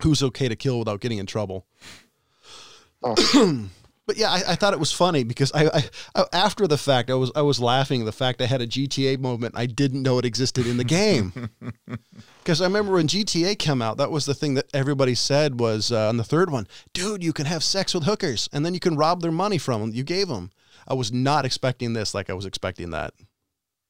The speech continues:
Speaker 3: Yes.
Speaker 2: Yeah, I don't know. I, <sighs> I think I'm kinda burned out on it.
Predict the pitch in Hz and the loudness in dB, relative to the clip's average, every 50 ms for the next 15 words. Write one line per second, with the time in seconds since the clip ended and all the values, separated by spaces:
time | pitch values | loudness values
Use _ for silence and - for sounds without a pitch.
0 | _ _ _ _ _ _ _ _ _ _ _ _ _ _ _ _ _ _ _ _ | _ _ _ _ _ _ _ _ _ _ _ _ _ _ _ _ _ _ _ _
1 | _ _ _ _ _ _ _ - 78 78 73 - - - _ _ _ _ _ _ | _ _ _ _ _ _ _ -14 -14 -14 -12 -14 -18 -20 _ _ _ _ _ _
2 | _ _ _ _ _ _ _ _ - _ _ _ _ _ _ _ _ _ _ _ | _ _ _ _ _ _ _ _ -20 _ _ _ _ _ _ _ _ _ _ _
3 | _ _ _ _ _ _ _ _ _ - - - - 147 160 165 160 156 151 131 | _ _ _ _ _ _ _ _ _ -20 -12 -4 0 0 2 2 4 2 2 2
4 | 147 156 131 107 92 87 87 87 85 87 - - - - 113 107 95 104 120 151 | 2 2 2 0 0 2 0 0 0 -2 -4 -4 -4 -4 -2 0 0 2 2 2
5 | 156 160 156 143 110 104 - - - - - - - - - - - - - - | 2 2 2 0 -2 -6 -10 -10 -6 -6 -4 0 0 0 -2 -2 -10 -14 -16 -16
6 | - - - - - 156 - 160 151 143 - 156 147 143 127 110 127 127 120 107 | -8 -8 -6 -4 -4 -4 -2 -2 -2 -2 -2 0 0 0 0 2 2 2 2 2
7 | 104 107 113 113 113 110 113 113 113 113 | 2 2 2 2 2 0 0 0 0 -2